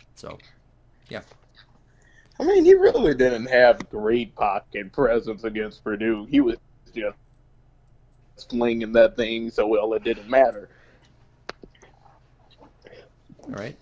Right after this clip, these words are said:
Speaker 1: uh, moving on. So,
Speaker 2: But
Speaker 1: looking
Speaker 2: I don't
Speaker 1: at
Speaker 2: know.
Speaker 1: our predictions from the preseason, so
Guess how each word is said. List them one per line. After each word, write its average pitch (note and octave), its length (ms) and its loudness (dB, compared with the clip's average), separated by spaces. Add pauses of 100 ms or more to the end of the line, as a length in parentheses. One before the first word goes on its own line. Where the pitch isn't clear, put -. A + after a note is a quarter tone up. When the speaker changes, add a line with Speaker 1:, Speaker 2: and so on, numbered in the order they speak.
Speaker 1:
uh, G2 340 -10
moving A2 340 -12
on. G2+ 340 -12
So, G2+ 420 -12 (300)
Speaker 2:
But - 160 -4
Speaker 1:
looking C3+ 320 -10
Speaker 2:
I F#3 120 2
don't C3+ 160 4
Speaker 1:
at A#2 40 -8
Speaker 2:
know. B2 180 6
Speaker 1:
our G2+ 260 -2 (1080)
predictions A#2+ 640 -10
from G2 180 -12
the F2+ 60 -14
preseason, A2+ 640 -10
so G2 500 -12